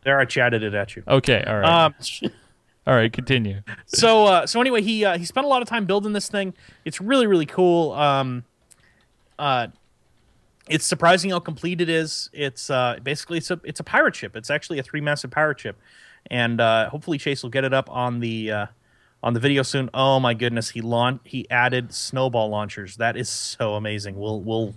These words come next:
Speaker 1: we'll show those in a minute here, but, uh, it's, it's really cool.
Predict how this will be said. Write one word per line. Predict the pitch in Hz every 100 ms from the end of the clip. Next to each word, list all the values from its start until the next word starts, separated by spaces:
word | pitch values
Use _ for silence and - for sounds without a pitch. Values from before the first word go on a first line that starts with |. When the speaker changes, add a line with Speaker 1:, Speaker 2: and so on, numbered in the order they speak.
| -
Speaker 1:
we'll | 107 107 -
show | - - 110
those | 104 98
in | 101
a |
minute | 107 104 101
here, | 98 - - - - - -
but, | 120 127 117 139
uh, | 117 107 -
it's, | 135 - -
it's | - 165 143
really | 143 240 139
cool. | - 160 147 127